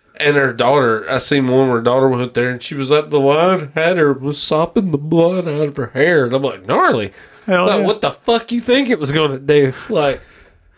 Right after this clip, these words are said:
Speaker 1: it's not like little Charlemagne the cat inside your house. You can't go make it purr and rub its fucking, uh, top of its back and make it. This is just like,
Speaker 2: It's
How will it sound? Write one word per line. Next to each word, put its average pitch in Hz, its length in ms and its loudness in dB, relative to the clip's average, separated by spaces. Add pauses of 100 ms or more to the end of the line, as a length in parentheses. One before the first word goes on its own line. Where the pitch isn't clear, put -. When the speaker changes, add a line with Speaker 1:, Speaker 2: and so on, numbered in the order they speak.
(220)
Speaker 1:
it's 185 180 -2
not 220 220 0
like 233 240 2
little 170 180 2
Charlemagne 180 720 0
the - 80 -6
cat 220 400 -2
inside 131 520 -2
your 120 100 -2
house. 151 340 -2
You 156 140 -6
can't 190 280 -2
go 180 160 0
make 180 280 -2
it 214 240 0
purr 175 320 2
and 135 160 -4
rub 151 180 2
its 147 220 -2
fucking, 160 440 -2 (540)
uh, 156 280 -2 (200)
top 170 240 0
of 165 160 0
its 127 140 -2
back 160 420 -2
and 135 140 -2
make 139 200 0
it. 160 120 -12 (1300)
This 214 200 2
is 156 280 -12
just 151 260 -10
like, 156 280 2
Speaker 2:
It's 156 100 0